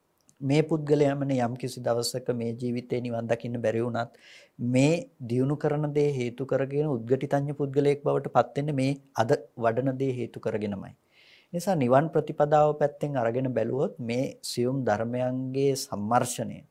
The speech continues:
සියුම් ධර්මයන්ගේ ගවේෂණය නැතුව නිවන් දකින්නවා කියන එක සිද්ධ කරන්නට පුළුවන් දෙයක් නෙමෙයි. බොහොම වේගයෙන් නුවණ ඇති වුණත්, බොහොම හෙමින් ඒ ගැන නුවණ ඇති වුණත් මේ ධර්මයේ තමයි පිරිසිදු දකින්න වෙන්නේ. දැන්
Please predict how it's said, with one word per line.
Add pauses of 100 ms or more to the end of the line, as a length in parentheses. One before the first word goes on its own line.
(260)
සියුම්
ධර්මයන්ගේ
ගවේෂණය (720)
නැතුව (200)
නිවන්
දකින්නවා
කියන
එක
සිද්ධ
කරන්නට (260)
පුළුවන්
දෙයක්
නෙමෙයි. (600)
බොහොම
වේගයෙන්
නුවණ
ඇති
වුණත්, (100)
බොහොම (100)
හෙමින්
ඒ
ගැන
නුවණ
ඇති
වුණත්
මේ
ධර්මයේ
තමයි
පිරිසිදු
දකින්න
වෙන්නේ. (760)
දැන්